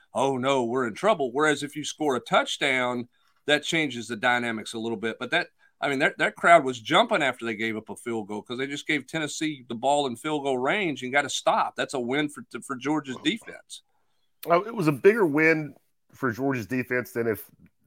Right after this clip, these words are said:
Speaker 2: they had gone three and out, punted, and then Tennessee had punted it back to 'em, to me.
Speaker 1: Yeah.
Speaker 2: I mean, for, you know, for Tennessee to take over on, you know, on, on their end of the field, perfect start. You know, you're, you're thinking if you're,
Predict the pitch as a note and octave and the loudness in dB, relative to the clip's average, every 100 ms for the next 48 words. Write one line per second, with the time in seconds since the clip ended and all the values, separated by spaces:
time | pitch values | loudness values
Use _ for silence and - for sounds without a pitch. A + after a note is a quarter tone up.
0 | - C3 B2+ A#2+ B2 B2 G#2+ B2+ B2 A#2+ | -2 0 2 2 2 2 2 0 2 4
1 | A2+ - C3 B2 A2+ F#2+ G2+ G2+ A#2+ - | 2 2 2 2 0 -4 -4 -2 -2 -2
2 | A2+ G#2+ B2 G#2 F2 F#2+ F#2 - D#2+ - | -2 -2 -2 -2 -4 -6 -6 -10 -18 -16
3 | - G#2 F#2 G3+ - _ _ _ _ _ | -12 -8 -8 -8 -12 _ _ _ _ _
4 | - A#2+ B2 - A2+ A2 _ C#3 G#2+ - | -4 -2 -2 -2 -4 -4 _ -6 -6 -6
5 | G#2+ C3+ B2 C3+ A2 B2+ A#2+ A#2+ A#2 A2+ | -4 -4 -2 -4 -4 -2 0 2 2 2
6 | G#2+ G2+ G2 G2 _ G2 G2 G2 G#2+ G#2+ | -2 -2 -6 -10 _ -14 -12 -8 -6 -4
7 | G#2 A2 A#2 A2+ G2 F#2 A#2+ A#2 A2+ A2 | -4 -2 0 0 -2 -6 -2 0 0 0
8 | - _ _ _ _ - D3+ D3 A#2 - | -6 _ _ _ _ 2 6 6 4 -6
9 | - B2 A#2 A#2 - _ _ _ _ - | -2 2 4 2 -2 _ _ _ _ -12
10 | A2 G2+ A2 G#2 A#2 A2+ B2+ A#2+ A2+ G#2 | -10 -10 -14 -6 -6 -2 -2 0 -2 -2
11 | G#2+ | -4